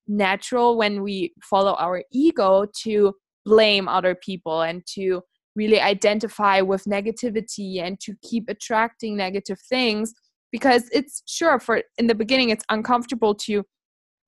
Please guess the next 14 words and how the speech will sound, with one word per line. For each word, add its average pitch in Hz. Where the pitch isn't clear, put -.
step 226
out 196
of 226
that 220
victim 269
identity, 226
because 254
that's 220
what 226
we 214
identify 220
with. 190
Like, 185
that's, 285